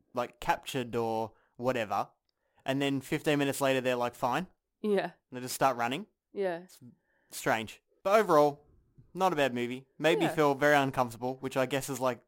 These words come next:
Speaker 1: the whole point.
Speaker 2: Yeah.
Speaker 1: But it didn't do anything, like, spectacular.
Speaker 2: What would you give it out of ten then?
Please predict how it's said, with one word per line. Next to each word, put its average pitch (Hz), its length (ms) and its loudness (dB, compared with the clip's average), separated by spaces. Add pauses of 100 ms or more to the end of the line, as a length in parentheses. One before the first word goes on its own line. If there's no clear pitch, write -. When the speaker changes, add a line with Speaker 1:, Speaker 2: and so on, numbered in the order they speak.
(100)
Speaker 1:
the 120 80 -4
whole 120 220 2
point. 131 340 -4 (220)
Speaker 2:
Yeah. 165 260 -2 (380)
Speaker 1:
But - 100 0
it 147 80 0
didn't 170 180 4
do 151 120 2
anything, 131 360 0
like, 117 220 -2
spectacular. 120 760 -6 (280)
Speaker 2:
What 220 140 -6
would 208 140 -12
you 196 80 -16
give 196 160 -10
it 196 40 -4
out 180 140 -6
of 170 60 -14
ten 180 240 -12
then? 165 180 -14